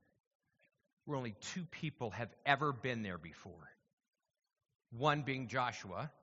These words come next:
and the other being Caleb. Everybody else has never been in this land. They don't know what to expect. They,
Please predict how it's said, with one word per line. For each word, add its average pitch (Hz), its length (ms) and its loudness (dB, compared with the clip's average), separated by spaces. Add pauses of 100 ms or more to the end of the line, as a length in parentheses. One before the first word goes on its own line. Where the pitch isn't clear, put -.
(480)
and 113 140 -4
the 107 80 -2
other 107 160 -2
being 107 260 -6 (100)
Caleb. 101 300 -10 (1500)
Everybody 185 560 6
else 123 460 4 (340)
has 147 280 -2
never 156 380 4
been 151 460 8
in 143 200 -2
this 117 260 -4
land. 98 420 -4 (240)
They 123 120 4
don't 151 260 4
know 156 180 6
what 165 280 6
to 208 160 2
expect. - 880 4 (760)
They, 139 160 0